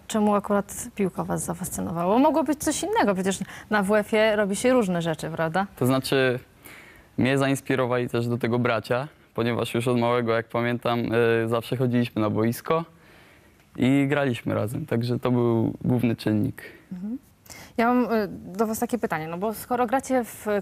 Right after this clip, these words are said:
Speaker 1: klubie, no to takie granie w klubie z czymś się wiąże, na pewno z tym, że, y, no, pewne wyrzeczenia musicie mieć, prawda?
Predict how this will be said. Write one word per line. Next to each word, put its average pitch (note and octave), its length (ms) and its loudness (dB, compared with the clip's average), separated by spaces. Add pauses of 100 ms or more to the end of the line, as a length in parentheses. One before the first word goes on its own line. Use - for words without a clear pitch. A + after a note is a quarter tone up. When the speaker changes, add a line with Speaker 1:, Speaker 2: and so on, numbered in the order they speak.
(100)
Speaker 1:
klubie, E3 480 -2
no F#3+ 100 -10
to G#3+ 420 0
takie A3 260 -4
granie B3+ 320 0
w - 80 -10
klubie F#3 560 -4
z - 200 -14
czymś A3+ 300 -4
się A3+ 80 -4
wiąże, F#3 480 -4 (380)
na G3+ 80 -4
pewno A3 260 0
z - 80 -10
tym, A#3 200 0
że, G#3+ 500 2
y, G3 380 -6 (400)
no, G3+ 200 0
pewne A#3+ 380 2
wyrzeczenia A3 600 -2
musicie F3+ 420 -8
mieć, D3+ 220 -14
prawda? F3+ 400 -4